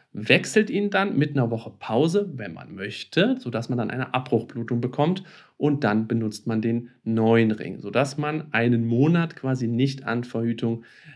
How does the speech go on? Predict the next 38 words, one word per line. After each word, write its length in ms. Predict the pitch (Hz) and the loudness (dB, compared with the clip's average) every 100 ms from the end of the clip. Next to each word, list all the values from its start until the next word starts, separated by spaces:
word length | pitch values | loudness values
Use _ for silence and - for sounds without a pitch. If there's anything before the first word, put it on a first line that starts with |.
| - | -10
denken 480 | - 113 117 113 | 2 4 6 4
muss. 260 | 92 - - | -2 -6 -2
Was 140 | 160 | -2
für 100 | - | 0
viele 440 | 135 - 151 143 139 - - | -2 0 0 0 -2 -12 -6
ein 160 | 101 | -4
Vorteil 380 | 98 170 196 185 | 0 2 2 2
ist, 140 | 175 165 | 0 -4
aber 180 | 120 | -8
zu 80 | - | -6
den 160 | - 104 | -2 -4
Vor- 340 | - 135 139 | 0 0 2
und 220 | 120 113 | 0 -4
auch 140 | 95 98 | -8 -10
vielleicht 380 | - - - - | -10 -10 -10 -4
Nachteilen 680 | 117 131 - 123 123 127 - | -4 -4 -4 -2 -2 -6 -10
komme 220 | - 135 131 | 2 4 4
ich 100 | - | 0
gleich 300 | - - - | -14 -18 -20
noch. 200 | - _ _ - | -20 _ _ -2
Der 80 | 113 | 2
Vaginalring, 1040 | 127 135 135 123 165 202 196 196 196 156 123 | 4 6 4 4 2 2 0 0 2 2 2
wie 100 | 143 | 2
der 120 | 147 | 0
Name 280 | 127 120 107 | 0 -2 0
auch 180 | 165 | -2
schon 280 | - 156 147 | -2 -6 -4
sagt, 320 | 139 139 139 | -2 0 0
wird 200 | 120 131 | 0 0
in 60 | 143 | 2
die 140 | 139 | 0
Vagina 380 | 135 131 175 147 | 2 4 4 4
eingeführt. 540 | 95 85 - - - - | 0 -8 -12 -20 -20 -20
Das 140 | - | -10
heißt, 160 | 135 - | -10 -6
die 60 | |
Frau 320 | 135 - 127 | -8 -2 0
selbst 640 | 135 113 110 117 139 - | 0 2 2 2 -2 -12